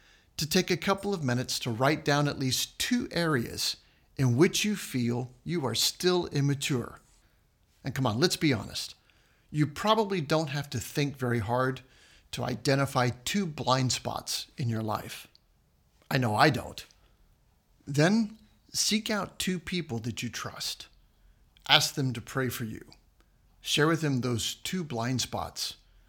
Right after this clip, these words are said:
and ask them to keep you accountable and to keep checking in with you.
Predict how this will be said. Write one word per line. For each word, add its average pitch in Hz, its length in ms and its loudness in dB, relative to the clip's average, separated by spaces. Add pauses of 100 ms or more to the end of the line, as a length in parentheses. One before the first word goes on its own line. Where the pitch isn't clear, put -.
(360)
and 120 140 -8
ask 175 300 0
them 123 160 2
to 123 80 0
keep 160 280 -4
you 156 160 4
accountable 131 680 -2 (260)
and 117 300 -6
to 120 60 -8
keep - 260 -6
checking 151 420 0
in 123 160 0
with 101 200 -8
you. 85 200 -12